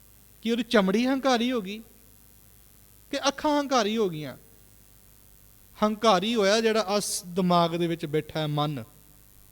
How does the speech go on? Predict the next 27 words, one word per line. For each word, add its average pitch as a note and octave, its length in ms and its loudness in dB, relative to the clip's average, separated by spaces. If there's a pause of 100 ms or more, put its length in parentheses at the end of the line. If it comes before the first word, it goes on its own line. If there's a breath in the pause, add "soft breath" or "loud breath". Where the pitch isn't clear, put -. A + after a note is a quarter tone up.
(2250)
ਜਿਹੜਾ G#3+ 200 6
ਇਹਨੂੰ A#3 260 2
ਵੇਖ G3 260 4
ਕੇ A#3 80 -4
ਸਿਰ G3 300 0
ਦੇ G3 120 2
ਉੱਤੇ F#3+ 180 -2
ਨੱਚ D#3 260 -4
ਰਿਹਾ C3 180 -10
ਹੈ। - 60 -16 (1800)
ਮਾਲਕ A#3 440 8
ਆਖਣ A3+ 300 0
ਲੱਗੇ, A3+ 220 -4
"ਤੂੰ A#3 300 -6
ਇਸ A#3+ 340 2 (260)
ਪਾਸੇ C4+ 340 2
ਤੋਂ A#3+ 140 -2
ਮਰ E3+ 200 -4
ਜਾ।" - 220 -18 (1500)
ਜਿੱਧਰ G3 160 0
ਇਸ A3 320 2
ਪਾਸੇ G#3+ 320 -2
ਤੋਂ G3+ 160 -8
ਮਰ F3+ 200 -2
ਗਿਆ, G3 120 -2
"ਸ਼ਬਦ G3 480 -2
ਮਰੋ F#3 600 2